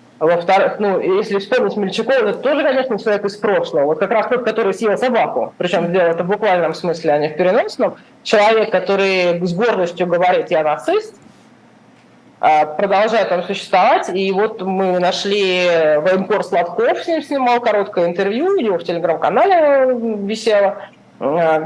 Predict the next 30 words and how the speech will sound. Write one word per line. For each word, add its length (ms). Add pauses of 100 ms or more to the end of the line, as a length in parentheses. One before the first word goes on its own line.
(260)
да, 540 (240)
ты 120
съел 280
собаку, 300
съел 340
собаку, 480
вот 220
я 180
здесь, 300
и 40
почему 280
я 140
здесь? 280
Потому 420
что 420
вот 220
я, 300
значит, 240
патриот 560
при 160
этом, 520
ну, 160 (400)
совершенно 440
никому 380
это 140
не 100
мешает. 600
А 60
у, 260
её 460